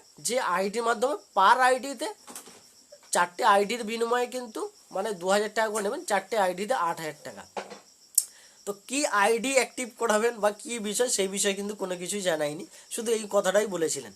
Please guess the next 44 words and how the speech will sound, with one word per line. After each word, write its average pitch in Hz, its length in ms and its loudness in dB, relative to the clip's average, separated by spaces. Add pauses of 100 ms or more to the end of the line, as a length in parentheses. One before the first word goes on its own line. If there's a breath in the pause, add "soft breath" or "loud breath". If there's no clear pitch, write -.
(260 loud breath)
তো - 120 -8
উনি 262 120 -2
ডাইরেক্ট 247 320 2
বলছেন 262 260 0
যে, 254 80 4
"আমি 240 180 2
কেন 240 180 -4 (400)
অত 196 80 -2 (120)
টাকা 208 160 0
কেন 208 240 0
দিতে 202 280 -4
যাবো 226 160 4
বা 220 100 0
কাজই 185 300 0
বা 220 120 -2
কেন 330 200 -10
করতে 175 280 -8
যাবো, 147 140 -2
আমি 165 100 -4
তো 185 80 -4
কাজ 185 240 -6
করবো 202 200 0
না, 160 100 -6 (500 soft breath)
আমার 175 200 -2
প্রয়োজন 196 220 2
নেই।" 185 140 2
ব্যাস, 254 120 2
এতটুকু 240 480 -2
হওয়ার 233 220 4
পরে 247 140 4
কিন্তু 247 320 -6
ফোনটা 208 200 -2
কানেকশন 202 480 0 (400 loud breath)
ডিসকানেক্ট 180 600 0
ওনার 170 260 -4
সাথে 185 160 -2
হয়েছিল। 139 400 -4
তো 208 80 -4
যাক, 269 160 4 (140)
এতটুকু 254 300 -2
উনি 262 260 -4
জানিয়েছেন, 214 440 0 (800 loud breath)
ঠিক - 200 -2
আছে। 226 160 -2